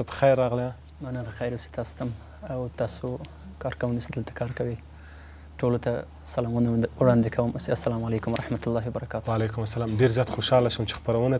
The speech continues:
Speaker 1: ته راغلئ. ډېرې خبرې در سره لرم.
Speaker 2: مننه.
Speaker 1: خو مخکې دې نه چې نورې خبرې وکړو، تاسو هم خپرونې ته په خیر راغلی. انشاءالله چې ټول به جوړ وروغ وي. دا هغه کومکونه دي، صاحبي صاحب، چې، اه، دوستانو را لېږلي دي. الله دې دوی ته اجر ورکړي. تاسو کولی شئ دوی ته
Speaker 2: صحیح.
Speaker 1: ورکړئ. زما او ستا مجلس بیا انشاءالله شته ده.
Speaker 2: مننه. دغه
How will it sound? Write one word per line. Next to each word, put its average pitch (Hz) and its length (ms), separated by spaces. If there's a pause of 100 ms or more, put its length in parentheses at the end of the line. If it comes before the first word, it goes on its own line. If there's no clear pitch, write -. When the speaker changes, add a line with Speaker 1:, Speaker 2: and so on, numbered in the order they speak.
Speaker 1:
ته - 100
راغلئ. 120 280
ډېرې 170 260
خبرې 139 300
در 107 160
سره 113 240
لرم. 123 200 (160)
Speaker 2:
مننه. 113 220
Speaker 1:
خو 139 120
مخکې 147 180 (100)
دې 160 100
نه 147 100
چې 151 80 (220)
نورې 160 220
خبرې 143 260
وکړو، 147 220
تاسو 143 180
هم 135 100
خپرونې 131 440
ته 123 100
په - 100
خیر 120 240
راغلی. 120 280 (480)
انشاءالله 123 320
چې - 100
ټول 147 240
به 120 100
جوړ 131 120
وروغ 127 180
وي. 120 160
دا 139 160
هغه 139 160 (120)
کومکونه 151 420
دي، 143 100
صاحبي 135 280
صاحب، 135 200
چې، 139 80
اه، - 920 (100)
دوستانو 131 400
را 123 120
لېږلي 151 380
دي. 135 80
الله 123 100
دې 120 140
دوی 123 140
ته - 20
اجر 131 240
ورکړي. - 180
تاسو - 160
کولی 135 260
شئ 127 60
دوی 135 100
ته - 40
Speaker 2:
صحیح. 151 160
Speaker 1:
ورکړئ. 147 260
زما 135 100
او 120 140
ستا 127 160
مجلس 113 320
بیا 113 140
انشاءالله 113 340
شته 120 160
ده. 117 80
Speaker 2:
مننه. 135 240
دغه 123 180